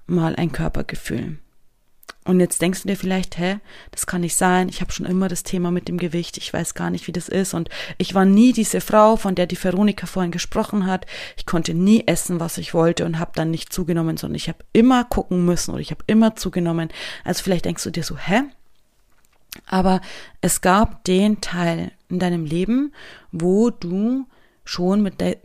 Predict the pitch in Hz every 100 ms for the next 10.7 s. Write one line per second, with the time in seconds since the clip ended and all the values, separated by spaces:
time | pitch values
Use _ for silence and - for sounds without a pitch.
0 | - 214 240 - 202 - 233 190 - 165
1 | 165 - 175 175 - - 160 170 240 220
2 | 151 165 165 165 170 170 160 - - 185
3 | 170 165 - - 165 151 214 254 - -
4 | - - - 190 190 180 170 180 165 180
5 | - 165 160 - - - - - - -
6 | - - _ - 196 185 - 160 170 180
7 | 180 - 165 - - 170 180 165 165 160
8 | _ _ _ _ _ _ _ _ _ _
9 | - - - - _ _ _ _ - 175
10 | 165 - - 190 151 160